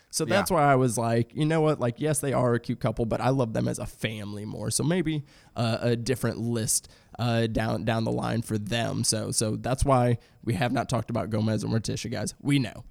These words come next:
Speaker 1: We know that.
Speaker 2: Yeah, well, definitely an honorable mention, and, but, uh, and I'll, I'll throw out one more before, I don't wanna spoil your pick, but I have another. It's like, it's another, like,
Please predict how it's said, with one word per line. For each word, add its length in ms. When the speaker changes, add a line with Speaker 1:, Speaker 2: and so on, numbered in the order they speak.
Speaker 1:
We 160
know 180
that. 80
Speaker 2:
Yeah, 240
well, 180
definitely 380
an 80
honorable 420
mention, 440
and, 160
but, 200
uh, 300
and 220
I'll, 320
I'll 140
throw 180
out 260
one 180
more 200
before, 280
I 60
don't 120
wanna 140
spoil 420
your 160
pick, 320
but 140
I 120
have 220
another. 340
It's 140
like, 160
it's 180
another, 360
like, 200